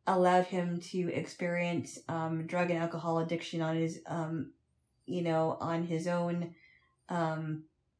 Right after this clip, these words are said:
he, he let him do that on his own to see what was, what would happen. And he said that, uh, there's, the guy that had the video was saying that, um,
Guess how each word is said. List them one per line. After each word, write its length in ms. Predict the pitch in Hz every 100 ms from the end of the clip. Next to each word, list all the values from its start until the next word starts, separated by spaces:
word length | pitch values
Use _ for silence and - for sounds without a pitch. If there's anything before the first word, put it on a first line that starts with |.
| _ _ - _ _ _ _ -
he, 280 | - 151 208
he 240 | - 208 196
let 160 | 202
him 200 | - 185
do 120 | 156
that 120 | 180 170
on 120 | 156
his 200 | 156 156 -
own 260 | 175 175
to 120 | 175 180
see 240 | - 180
what 200 | 170 -
was, 300 | 165 160 165
what 160 | - 175
would 80 | 160
happen. 520 | - 175 - 151 156 - _ _ _ _
And 580 | 185 170 170 170 170 170
he 340 | - - 190
said 500 | 185 - 196 185 180
that, 420 | 180 165 165 - - -
uh, 200 | 180 117 123 -
there's, 220 | 160 185 185 - _ - - - -
the 100 | 202
guy 240 | 196 196
that 160 | 196 -
had 200 | 202 185
the 80 | 180
video 340 | 175 185 190
was 180 | 180 175
saying 440 | - 180 175 175
that, 320 | 170 160 160 - - _ _ _ _ _ _ _ _
um, 600 | 180 175 165 160 156 -